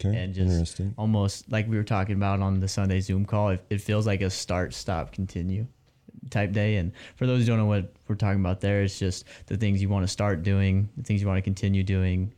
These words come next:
Speaker 2: and then the things you wanna stop doing. And it just feels like on those days we regroup as a team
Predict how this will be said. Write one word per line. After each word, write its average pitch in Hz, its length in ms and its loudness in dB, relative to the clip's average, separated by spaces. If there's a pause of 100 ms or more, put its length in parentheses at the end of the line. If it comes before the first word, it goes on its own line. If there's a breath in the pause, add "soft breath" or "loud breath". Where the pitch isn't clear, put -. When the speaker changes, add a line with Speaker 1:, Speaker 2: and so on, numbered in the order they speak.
(320)
Speaker 2:
and 104 100 0
then 95 120 2
the 90 80 2
things 92 220 0
you 90 60 0
wanna 87 140 0
stop 87 320 -2
doing. 95 340 0 (420 loud breath)
And 101 140 2
it 101 40 2
just 107 240 2
feels 107 180 2
like 104 160 2
on 104 180 2
those 95 220 2
days 95 280 2
we 98 160 0
regroup 95 440 0
as 92 120 0
a 92 60 0
team 92 500 0